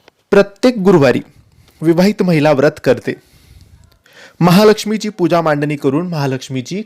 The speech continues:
कथा वाचत असते आणि शेवटच्या गुरुवारी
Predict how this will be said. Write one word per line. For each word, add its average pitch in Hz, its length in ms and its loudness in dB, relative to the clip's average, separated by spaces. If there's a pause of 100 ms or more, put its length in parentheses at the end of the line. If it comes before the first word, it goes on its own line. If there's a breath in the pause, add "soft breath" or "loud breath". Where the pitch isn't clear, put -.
कथा 214 260 -2
वाचत 151 320 -2
असते - 220 -8 (380 loud breath)
आणि 185 100 -2
शेवटच्या 185 440 2
गुरुवारी 147 480 0